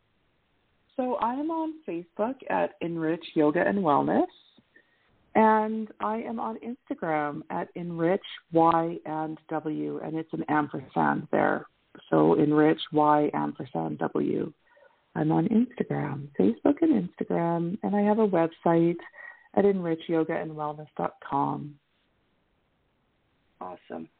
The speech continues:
Speaker 2: Awesome. I had this, I enjoyed this talk so much, and I feel like I'm gonna be taking more of your classes. So I know that we will be in touch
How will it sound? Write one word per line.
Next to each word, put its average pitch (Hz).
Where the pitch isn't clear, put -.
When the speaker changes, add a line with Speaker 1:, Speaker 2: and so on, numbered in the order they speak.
Speaker 2:
Awesome. 175
I 220
had 269
this, 220
I 240
enjoyed 214
this 196
talk 170
so 190
much, 170
and 208
I 214
feel 262
like 185
I'm 226
gonna 269
be 247
taking 233
more 196
of 196
your 185
classes. -
So 156
I 175
know 208
that 202
we 190
will 190
be 190
in 170
touch -